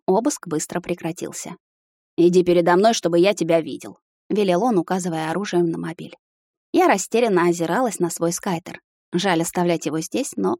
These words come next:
жизнь дороже. В руках Торна мелькнули магнитные наручники. Похожие я видела в арсенале Рингарда. Мои руки стянули вместе, ноги тоже. Затем Алекс усадил меня на сиденье, убедившись, что я не смогу вырваться. Еще пару минут он оставался снаружи.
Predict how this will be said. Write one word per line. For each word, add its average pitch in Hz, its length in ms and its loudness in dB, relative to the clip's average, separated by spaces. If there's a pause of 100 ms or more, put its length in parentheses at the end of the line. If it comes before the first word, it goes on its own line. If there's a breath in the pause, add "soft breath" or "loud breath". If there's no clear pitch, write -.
жизнь 180 340 -2
дороже. - 420 -8 (640)
В 196 60 2
руках 381 280 2
Торна 262 320 4
мелькнули 185 420 2
магнитные 156 520 0
наручники. - 640 -4 (260)
Похожие 180 460 2
я 165 120 4
видела 165 320 0
в 151 40 -4
арсенале 165 440 -2
Рингарда. 170 460 -2 (600)
Мои 269 220 4
руки 247 220 2
стянули 175 420 4
вместе, 180 380 0
ноги 170 260 0
тоже. 202 340 -6 (260)
Затем 190 380 4
Алекс 196 280 0
усадил 170 340 2
меня 156 220 2
на 147 100 0
сиденье, 220 500 0
убедившись, 170 600 0
что - 200 -6
я 165 160 2
не 190 100 2
смогу 147 340 -6
вырваться. - 500 -12 (640)
Еще 370 280 4
пару 254 220 4
минут 196 340 4
он 208 120 0
оставался 180 500 -4
снаружи. 180 480 -2